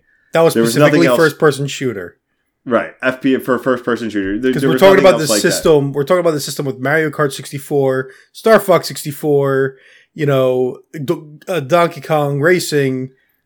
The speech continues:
Speaker 1: and Smash Brothers.
Speaker 2: For shooters, there was nothing else at the time.
Speaker 1: <laughs>
Speaker 2: Um, obviously, every, you know, Mario Kart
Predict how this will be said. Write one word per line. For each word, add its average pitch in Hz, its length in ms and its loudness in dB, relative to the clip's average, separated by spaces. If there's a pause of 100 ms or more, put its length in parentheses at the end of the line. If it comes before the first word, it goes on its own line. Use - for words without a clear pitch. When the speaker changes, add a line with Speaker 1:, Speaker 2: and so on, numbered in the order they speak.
(240)
Speaker 1:
and 143 380 0
Smash 160 340 0
Brothers. 101 600 -6 (1400)
Speaker 2:
For 170 100 2
shooters, 135 800 0
there 120 160 -4
was 113 140 -4
nothing 131 280 -4
else 107 320 -6
at 104 160 -8
the 101 80 -10
time. 80 400 -12
Speaker 1:
<laughs> 147 920 -6 (160)
Speaker 2:
Um, 101 380 -2
obviously, 120 720 0
every, 110 420 -2
you 110 100 -2
know, 95 100 -6
Mario 98 460 -6
Kart 90 420 -10